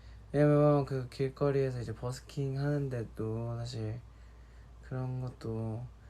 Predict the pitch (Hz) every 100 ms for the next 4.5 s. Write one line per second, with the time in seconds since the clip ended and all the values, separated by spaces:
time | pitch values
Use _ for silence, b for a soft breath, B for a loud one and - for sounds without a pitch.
0 | B B B - - 127 123 120 - 123
1 | 135 - 139 123 120 120 117 113 110 110
2 | 120 B B B B - 117 120 127 123
3 | 120 110 113 - 156 156 143 123 120 117
4 | 104 104 104 110